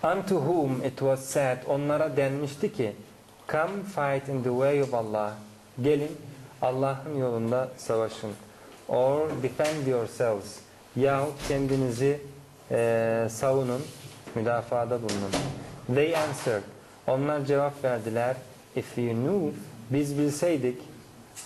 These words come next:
e, all the fighting, e, savaştan yana bir şey,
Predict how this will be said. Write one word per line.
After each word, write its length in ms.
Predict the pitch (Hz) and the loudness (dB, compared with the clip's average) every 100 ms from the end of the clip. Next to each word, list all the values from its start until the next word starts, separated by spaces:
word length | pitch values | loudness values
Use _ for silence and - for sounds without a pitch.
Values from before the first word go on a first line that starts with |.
| - | -4
e, 40 | 120 | 0
all 400 | 117 117 147 156 | 2 4 4 2
the 140 | 147 | -2
fighting, 640 | - 135 123 113 113 113 170 - - - - | -4 -2 -2 -2 -4 -4 -6 -10 -14 -14 -6
e, 640 | 127 113 113 110 110 113 110 | 0 2 2 2 2 0 -2
savaştan 1000 | - 127 139 135 - - - - 135 | -2 0 0 -2 -8 -12 -16 -6 -4
yana 360 | 131 123 113 107 | -2 -2 -2 -2
bir 60 | 104 | -4
şey, 320 | - 135 | 0 0